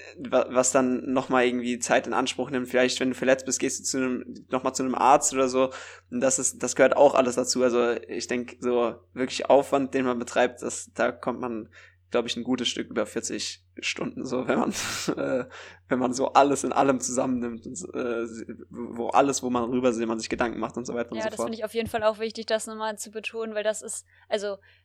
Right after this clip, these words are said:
Speaker 2: ist ja auch nur, äh, quasi Idealszenario, wenn man sagt, okay, man hat jetzt wirklich keine Zwischenfälle dann nochmal irgendwo, ähm, dass man da natürlich auch noch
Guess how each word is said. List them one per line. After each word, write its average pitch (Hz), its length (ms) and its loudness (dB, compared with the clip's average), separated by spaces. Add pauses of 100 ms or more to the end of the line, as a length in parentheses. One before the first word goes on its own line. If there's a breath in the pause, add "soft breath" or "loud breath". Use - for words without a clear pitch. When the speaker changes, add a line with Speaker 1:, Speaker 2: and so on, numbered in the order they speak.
(140)
Speaker 2:
ist - 160 -10
ja 214 140 2
auch 202 180 2
nur, 220 460 0
äh, 202 380 0 (480)
quasi 208 680 -4 (200)
Idealszenario, 214 1120 0
wenn 202 120 -10
man 208 220 -4
sagt, 208 280 -6
okay, 208 200 -12
man 208 180 -10
hat 208 140 -12
jetzt 208 240 -10
wirklich 214 340 -10
keine 214 300 -8
Zwischenfälle 214 540 -8
dann 202 140 -4
nochmal 208 260 -10
irgendwo, 208 500 -10 (580 soft breath)
ähm, 202 540 -2 (220)
dass 220 180 0
man 214 120 -4
da 208 100 2
natürlich 208 520 -6
auch 202 220 -2
noch 202 340 -8